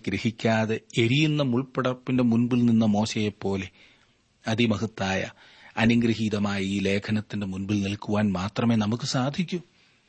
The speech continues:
ഈ ലേഖനത്തിന്റെ ആഴത്തിൽ ഇറങ്ങിയവരാരും തന്നെ ഇല്ല എന്നതാണ് സത്യം. റോമാലേഖനത്തിന്റെ ഏറ്റവും പ്രധാനപ്പെട്ട ഭാഗമാണ് എട്ടാം അധ്യായം എന്ന കാര്യത്തിൽ സംശയമില്ല.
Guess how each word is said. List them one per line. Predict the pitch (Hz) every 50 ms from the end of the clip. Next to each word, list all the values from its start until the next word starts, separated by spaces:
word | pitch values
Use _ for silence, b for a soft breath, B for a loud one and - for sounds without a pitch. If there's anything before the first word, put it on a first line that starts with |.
| b b b b
ഈ | - 131
ലേഖനത്തിന്റെ | 113 107 107 110 117 - 123 113 113 - - 117 113 113 104
ആഴത്തിൽ | 98 98 107 110 113 117 113 - 117 104 101
ഇറങ്ങിയവരാരും | 98 104 107 113 113 113 110 104 101 98 101 101 107 113 127 135 127 123 117
തന്നെ | 104 101 107
ഇല്ല | 107 101 98 95 101 107 110 95 - - b b b b b b b b
എന്നതാണ് | 117 110 98 95 90 92 92 90 87
സത്യം. | - - 92 - - 92 - - _ _ _ _ _ _ _ _ _ _ _ _ _ _ _ _ _ b b b b b b -
റോമാലേഖനത്തിന്റെ | 135 139 147 143 143 135 135 131 131 127 131 127 123
ഏറ്റവും | 131 139 135 - 151 147 139
പ്രധാനപ്പെട്ട | 139 131 120 120 127 135 143 156 160 151 - 156 143 - - 139 - - -
ഭാഗമാണ് | 113 104 113 117 120 123 113 113 113 113 110
എട്ടാം | 101 - - 143 139 131 117
അധ്യായം | 104 101 - 110 107 113 113 113 113 117 123 127 - -
എന്ന | 127 113 107 110
കാര്യത്തിൽ | 107 104 104 104 98 - 107
സംശയമില്ല. | 101 110 104 101 - - 101 92 85 73 76 107 -